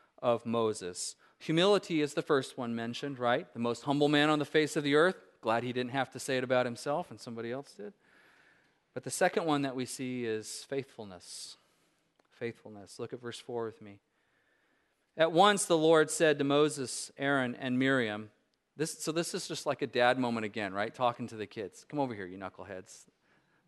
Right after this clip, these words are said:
Come out to the tent of meeting, all three of you."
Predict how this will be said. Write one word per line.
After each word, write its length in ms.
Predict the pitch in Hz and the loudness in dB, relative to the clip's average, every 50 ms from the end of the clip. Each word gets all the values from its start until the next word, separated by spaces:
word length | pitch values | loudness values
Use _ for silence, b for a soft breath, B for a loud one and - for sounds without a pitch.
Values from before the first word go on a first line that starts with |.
| _ b b b b b b b b b b b b b b | _ b b b b b b b b b b b b b b
Come 140 | - 180 190 | 2 6 8
out 180 | 196 208 202 | 8 8 8
to 100 | - 208 | 6 4
the 100 | 190 190 | 4 4
tent 220 | 180 - 202 196 190 | 4 4 4 4 4
of 60 | 185 | 4
meeting, 420 | 185 185 190 185 170 131 107 95 95 _ _ _ _ _ _ _ _ _ _ _ _ _ _ _ | 4 4 4 2 2 0 -2 -6 -16 _ _ _ _ _ _ _ _ _ _ _ _ _ _ _
all 240 | - 156 160 160 156 | 0 4 4 4 4
three 260 | 160 - 175 165 156 | 2 -2 -2 0 0
of 140 | 143 120 - | 0 0 -2
you." 200 | 104 92 85 85 | -10 -14 -14 -16